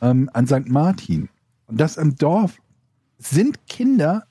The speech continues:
beim Martins Singen gewesen. Das ist unweit von uns, das ist eine Grundschule. Und dann kommen die hier nicht vorbei und dann kauft man Süßigkeiten und dann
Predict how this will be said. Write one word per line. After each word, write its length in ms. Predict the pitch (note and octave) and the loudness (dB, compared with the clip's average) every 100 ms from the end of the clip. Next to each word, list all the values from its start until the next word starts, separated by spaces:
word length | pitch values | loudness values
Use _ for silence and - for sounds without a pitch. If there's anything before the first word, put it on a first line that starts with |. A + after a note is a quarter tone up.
| _ - | _ -6
beim 160 | C#3 C#3+ | -2 0
Martins 540 | D3+ G#3+ - F3+ - | 0 0 -2 -4 -4
Singen 380 | A#2 D3+ F#3+ F#3 | -4 0 2 0
gewesen. 560 | D3+ C3+ D#3 G#3 F#3 A#2+ | 0 -2 0 0 0 0
Das 140 | A#2 | 0
ist 220 | C3 - _ | -2 -6 _
unweit 460 | - A3 G#3 G3 - | 0 2 2 0 -4
von 160 | E3 | -6
uns, 140 | D3+ - | -4 -4
das 100 | C#3+ | -2
ist 60 | |
eine 80 | C3+ | -2
Grundschule. 720 | A#2+ F3 G#3+ - - F2 E3 - - _ _ _ _ _ _ _ _ | 0 0 -2 -6 -6 -2 -2 -4 -18 _ _ _ _ _ _ _ _
Und 80 | D3+ | -2
dann 100 | D#3+ | -2
kommen 200 | - F3+ | 0 2
die 80 | E3+ | 2
hier 80 | |
nicht 120 | E3 - | 2 0
vorbei 300 | D3+ D#3+ G3 | -2 0 0
und 80 | |
dann 120 | C3+ B2 | 0 -2
kauft 480 | - E3 - - | -2 -2 -4 -6
man 140 | G3 E3+ | -2 0
Süßigkeiten 800 | D3+ F3 E3 - D#3 D#3 - B2 | 0 0 -4 -2 -2 -2 -2 -4
und 180 | B2 C#3 | -2 0
dann 220 | C#3 | 0